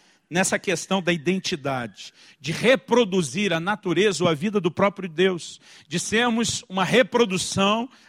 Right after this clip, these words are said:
daquilo que Ele mesmo é. Mas quando falamos disso, não podemos apenas pensar numa vida de santidade, longe e distante do pecado, e não pensar na ideia de trabalho.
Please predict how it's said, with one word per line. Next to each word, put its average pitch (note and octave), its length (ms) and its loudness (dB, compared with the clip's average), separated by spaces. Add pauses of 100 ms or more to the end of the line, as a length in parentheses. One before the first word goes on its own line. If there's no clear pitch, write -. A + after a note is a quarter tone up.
daquilo F#3+ 420 -2
que G#3 140 -6
Ele A#3+ 260 4
mesmo D3+ 460 -2
é. F#2+ 140 -10 (600)
Mas F#3+ 120 -2
quando C4+ 260 2
falamos A#3 600 2
disso, G3+ 380 0
não G3 80 -6
podemos F#3+ 360 -2
apenas G3 380 0
pensar F#3+ 640 0 (360)
numa D#3+ 180 2
vida G3+ 220 2
de G3 120 -2
santidade, F#3 760 0
longe G3+ 360 0
e - 20 -6
distante E3+ 400 -8
do E3 100 -6
pecado, E3 600 -2 (260)
e F3+ 60 -2
não A#3 200 2
pensar G#3+ 380 0
na G#3+ 100 0
ideia F#3 240 0
de D#3+ 120 -12
trabalho. C3+ 420 -8